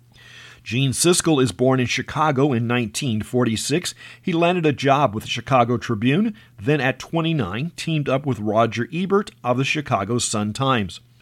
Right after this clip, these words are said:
The two became known for the film critiques they offered on Chicago's P B S television station, W T T W,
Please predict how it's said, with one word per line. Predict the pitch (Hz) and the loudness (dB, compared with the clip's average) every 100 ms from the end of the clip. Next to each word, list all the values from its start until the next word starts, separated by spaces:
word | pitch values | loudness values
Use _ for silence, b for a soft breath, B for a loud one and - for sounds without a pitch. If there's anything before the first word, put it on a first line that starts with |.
| - | -2
The | 135 | -2
two | - 165 165 | 2 2 4
became | 151 147 139 123 | 2 2 2 2
known | 143 160 165 143 | 2 4 2 0
for | 131 | 0
the | 123 120 | 0 0
film | - 185 | 2 2
critiques | 202 151 - 127 151 - | 2 -2 0 -2 -2 -8
they | 95 160 | -2 0
offered | 190 104 90 127 156 | 0 -4 -4 -4 -4
on | 147 143 | -2 -2
Chicago's | 165 147 139 131 139 | -2 0 2 4 2
P | - - 202 | -2 -6 -4
B | 160 120 | 0 2
S | 113 117 - | 0 -2 -8
television | - 120 110 113 117 | -2 0 0 -2 -4
station, | - 104 101 160 202 B B B | -4 -2 -2 -2 -6 B B B
W | 123 131 160 | 2 4 2
T | - - 107 | 0 -4 -4
T | - 101 123 | -2 -4 0
W, | 143 151 156 135 | 2 4 4 4